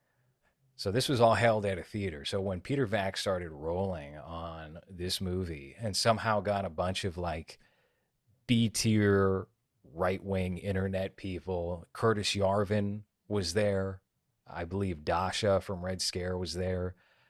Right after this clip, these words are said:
Nick Mullen from Cumtown and the Adam Friedland Show was there. And Nick Rochefort from Million Dollar Extreme also happened to be there. And they were just kind of, I guess,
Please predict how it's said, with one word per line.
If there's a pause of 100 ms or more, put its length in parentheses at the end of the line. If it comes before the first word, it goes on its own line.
(220)
Nick
Mullen
from
Cumtown
and
the
Adam
Friedland
Show
was
there.
And
Nick
Rochefort
from
Million
Dollar
Extreme (460)
also
happened
to
be
there. (720)
And
they
were
just
kind
of, (1080)
I
guess,